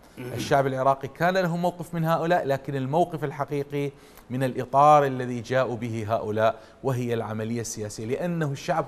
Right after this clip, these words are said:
قال، يعني أنت حينما تستطلع آراء الشعب العراقي المقاطعين، "لماذا قاطعتم؟" <clears throat> فيقول لك ليس فقط أن هؤلاء فاسدين،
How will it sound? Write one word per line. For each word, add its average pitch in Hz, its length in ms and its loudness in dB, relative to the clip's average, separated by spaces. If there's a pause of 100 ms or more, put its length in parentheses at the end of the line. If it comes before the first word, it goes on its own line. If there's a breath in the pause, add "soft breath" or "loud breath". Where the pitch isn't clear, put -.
(140)
قال، 120 260 0
يعني 104 220 -6
أنت 156 180 -4
حينما 143 340 -4
تستطلع 135 580 -4 (320 loud breath)
آراء 135 260 6
الشعب 131 300 -2
العراقي 120 500 -2
المقاطعين، 123 680 -2
"لماذا 165 380 2
قاطعتم؟" 127 680 2 (240)
<clears throat> 110 260 -4
فيقول 190 460 4
لك 170 160 0
ليس 202 320 0
فقط 175 420 -2 (220)
أن 131 140 0
هؤلاء 120 500 2
فاسدين، 117 600 -4